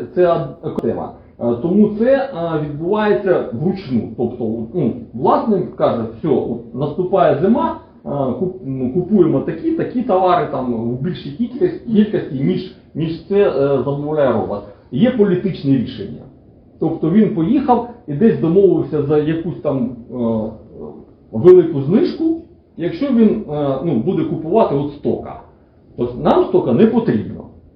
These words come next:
Але, е, коли він домовився за знижку, він, відповідно, зменшує ціни, от, і потім ростуть продажі, робот просто.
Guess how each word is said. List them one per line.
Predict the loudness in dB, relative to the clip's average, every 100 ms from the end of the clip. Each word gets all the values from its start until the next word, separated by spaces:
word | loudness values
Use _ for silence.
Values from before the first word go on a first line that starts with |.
| _ _ _ _ _ _ -20 _
Але, | 4 6 6
е, | 4 -2 -12 -20 _ _ _ -12 -10 0
коли | 4 4 4
він | 2 2
домовився | 6 6 6 2 0
за | 0 2
знижку, | 2 0 -2
він, | 0 2 2
відповідно, | 0 2 2 2 0 0 2 0 0
зменшує | 0 -2 0 0 0 2
ціни, | 6 6 4 -2 -10 _ _ _ _ -6
от, | -6 -6 -8
і | -4
потім | -2 2 2 2 -2 -14 -20 -6
ростуть | 4 4 4 -2 0
продажі, | 0 2 4 4 2 0 -4 -14 -20 _ _ _ -2
робот | 0 0 0
просто. | -2 -4 -8